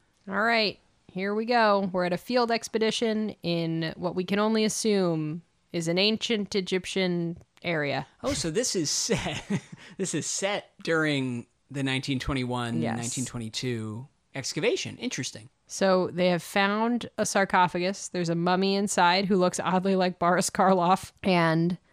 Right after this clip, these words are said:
Speaker 1: the viscera have not been removed from this mummy as they would have been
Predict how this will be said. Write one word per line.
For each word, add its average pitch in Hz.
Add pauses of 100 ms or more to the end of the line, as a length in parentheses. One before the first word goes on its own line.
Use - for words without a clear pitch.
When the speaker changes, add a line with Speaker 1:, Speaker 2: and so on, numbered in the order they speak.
(200)
Speaker 1:
the 180
viscera 170
have 165
not 175
been 190
removed 185
from 165
this 156
mummy 151 (320)
as 151
they 151
would 156
have 151
been 135